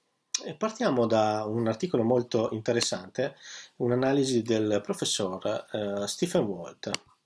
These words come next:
Chi è Stephen Walt? È un importante, eh, accademico di Harvard, uno studioso delle relazioni internazionali, un esponente della scuola realista.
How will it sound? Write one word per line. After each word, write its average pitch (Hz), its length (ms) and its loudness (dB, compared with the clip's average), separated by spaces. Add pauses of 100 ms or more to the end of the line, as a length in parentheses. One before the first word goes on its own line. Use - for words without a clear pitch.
(440)
Chi - 140 0
è - 20 4
Stephen 139 320 -2
Walt? 214 340 0
È 175 120 4
un 107 180 -2
importante, 101 1040 -2
eh, 98 840 -4
accademico 104 760 -4
di 113 140 -2
Harvard, 120 600 -2 (400)
uno 117 120 0
studioso 110 560 2
delle 98 480 0
relazioni 101 400 -2
internazionali, 165 580 0
un 117 100 2
esponente 113 480 0
della 101 200 -2
scuola 95 840 0
realista. - 640 -4